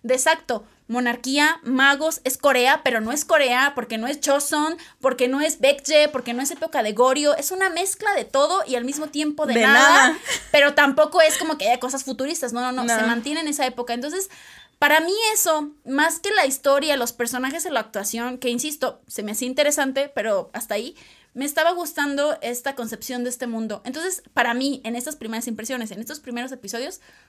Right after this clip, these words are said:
Speaker 1: fue lo que más me llamó la atención.
Speaker 2: Ujú.
Speaker 1: Porque lo demás yo decía, pues, o sea, sí,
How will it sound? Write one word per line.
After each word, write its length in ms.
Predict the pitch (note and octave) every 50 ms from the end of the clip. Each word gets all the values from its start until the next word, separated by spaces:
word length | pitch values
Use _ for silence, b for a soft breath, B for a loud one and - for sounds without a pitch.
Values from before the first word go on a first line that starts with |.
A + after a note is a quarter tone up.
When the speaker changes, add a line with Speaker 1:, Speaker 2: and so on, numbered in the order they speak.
| b b
Speaker 1:
fue 240 | b - - C4+ C4+
lo 120 | D4 D4
que 120 | D4 C#4 B3
más 220 | A3 G#3 G#3+ A#3
me 120 | A#3+ B3
llamó 240 | A#3+ A#3+ A3+ A3 E3+
la 100 | F#3 G3
atención. 460 | G3+ - G#3 G#3+ G#3 A#3 B3+ C4+ C4 - _ _ _ _ _ _ C#4+
Speaker 2:
Ujú. 580 | A#3+ A3+ A3+ A3+ B3 C4+ D4+ D#4 D#4+ E4+ E4+
Speaker 1:
Porque 240 | E4+ D#4 F4+ F#4+ E4
lo 60 | D#4+ E4
demás 200 | E4+ F4 F#4 F#4
yo 120 | F#4+ F#4+
decía, 300 | G4 F#4+ F4+ D#4+ E4 E4
pues, 240 | E4 D#4+ D4+ - - b b b b b b b b b b b
o 60 | -
sea, 100 | F4 G4
sí, 100 | F#4+ G#4+